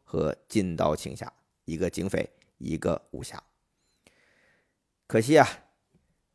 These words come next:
随着嘉视的倒闭，林岭东和徐克很快地走上了不同的道路。林岭东移民去了加拿大，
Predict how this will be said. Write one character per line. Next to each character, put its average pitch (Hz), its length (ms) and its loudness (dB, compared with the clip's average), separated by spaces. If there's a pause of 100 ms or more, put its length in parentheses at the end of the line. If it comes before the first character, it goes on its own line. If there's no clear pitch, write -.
(380)
随 147 280 10
着 165 180 10
嘉 165 320 10
视 156 180 2
的 127 80 6
倒 - 260 2
闭， 127 340 2 (120)
林 147 300 6
岭 101 180 4
东 120 220 4
和 113 120 4
徐 95 220 0
克 - 360 -2 (220)
很 127 360 0
快 165 280 12
地 110 120 8
走 95 260 4
上 117 180 8
了 92 80 4
不 117 160 2
同 98 140 -2
的 107 80 0
道 101 160 2
路。 113 220 -6 (680)
林 156 200 10
岭 139 120 6
东 165 180 8
移 135 160 4
民 139 180 0
去 - 160 2
了 110 100 6
加 117 140 4
拿 117 140 0
大， 90 120 -2